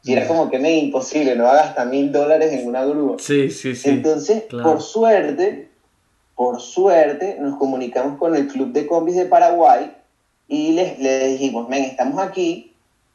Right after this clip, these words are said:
Speaker 1: eh, ¿hay algún mecánico cerca o algún taller de alguien que nos pueda ayudar?".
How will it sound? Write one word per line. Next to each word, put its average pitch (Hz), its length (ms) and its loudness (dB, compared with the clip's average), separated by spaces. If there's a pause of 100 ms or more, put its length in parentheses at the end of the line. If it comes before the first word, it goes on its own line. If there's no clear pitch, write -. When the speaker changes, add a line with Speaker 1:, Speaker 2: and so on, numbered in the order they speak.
(300)
Speaker 1:
eh, 135 440 4
¿hay 139 160 2
algún 165 240 2
mecánico 170 500 0
cerca 156 560 4
o 139 140 6
algún 123 380 -2
taller 160 800 2
de 127 140 2
alguien 147 480 2
que 127 100 -6
nos 123 100 -10 (100)
pueda 120 160 0
ayudar?". 151 640 2